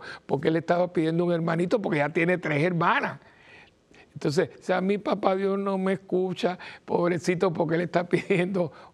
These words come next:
un hermanito", ¿no? Y no, todavía no viene. Así que, por eso le digo, usted recibe lo que usted le da. Y, eh, los talentos. Hay gente que dice, "A mí me hubiera gustado ser pintor, pero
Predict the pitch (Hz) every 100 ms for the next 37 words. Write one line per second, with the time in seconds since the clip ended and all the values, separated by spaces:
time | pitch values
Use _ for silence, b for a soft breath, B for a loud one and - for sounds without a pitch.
0 | _ 170 165 175 170 165 170 175 165 151
1 | 170 196 B B - 143 202 226 147 156
2 | 180 185 190 175 131 - B B B B
3 | 135 - 180 175 139 B B 151 190 240
4 | 220 180 160 147 - 170 123 160 175 180
5 | - 214 240 190 - - - 147 147 131
6 | _ _ _ _ _ _ B B B B
7 | - 165 156 151 - b b _ _ -
8 | - 143 151 - 139 - 139 247 233 285
9 | - _ _ _ _ _ _ - _ _
10 | _ _ - 117 135 160 190 165 156 151
11 | 170 233 240 233 220 208 214 - 196 190
12 | 180 147 180 175 143 135